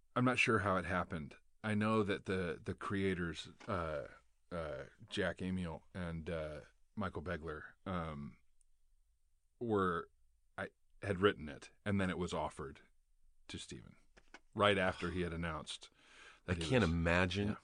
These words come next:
Speaker 2: anyone else making this.
Speaker 1: Yeah.
Speaker 2: It's so fucking good. It, I, I've been such a huge fan of his. Did you ever see The Limey?
Speaker 1: Yeah, dude.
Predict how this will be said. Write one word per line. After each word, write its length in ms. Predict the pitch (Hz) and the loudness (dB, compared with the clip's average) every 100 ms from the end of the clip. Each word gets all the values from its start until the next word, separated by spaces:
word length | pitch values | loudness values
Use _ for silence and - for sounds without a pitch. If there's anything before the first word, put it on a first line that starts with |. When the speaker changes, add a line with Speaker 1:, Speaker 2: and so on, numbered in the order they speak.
| 95 | 2
Speaker 2:
anyone 320 | 101 98 90 | 4 4 2
else 240 | 85 - | 0 -2
making 340 | 87 87 85 78 | -2 -2 -2 -4
this. 360 | 76 - - - _ _ _ - | -4 -6 -14 -20 _ _ _ -10
Speaker 1:
Yeah. 160 | 82 73 - _ _ - _ _ _ _ _ - | -8 -8 -12 _ _ -20 _ _ _ _ _ 0
Speaker 2:
It's 160 | 101 - | 2 4
so 180 | 120 117 | 6 6
fucking 260 | 123 117 95 | 6 4 4
good. 260 | 98 87 | 4 4
It, 140 | 98 - | 2 2
I, 260 | 98 127 139 | 8 10 10
I've 380 | 120 127 123 113 | 10 10 8 4
been 160 | 110 | 2
such 220 | - 113 | 6 4
a 40 | 117 | 4
huge 240 | 104 104 | 2 2
fan 260 | - 98 98 | 4 4 6
of 80 | 92 | 6
his. 260 | 92 87 | 4 4
Did 300 | 95 - 92 | 0 -2 -2
you 200 | 98 117 | 4 8
ever 60 | 120 | 8
see 160 | - | 6
The 120 | 123 92 | 4 6
Limey? 560 | 82 85 95 110 113 - _ - | 8 8 8 6 2 -2 _ -8
Speaker 1:
Yeah, 220 | 104 98 92 | 0 2 0
dude. 260 | - 92 | -2 -8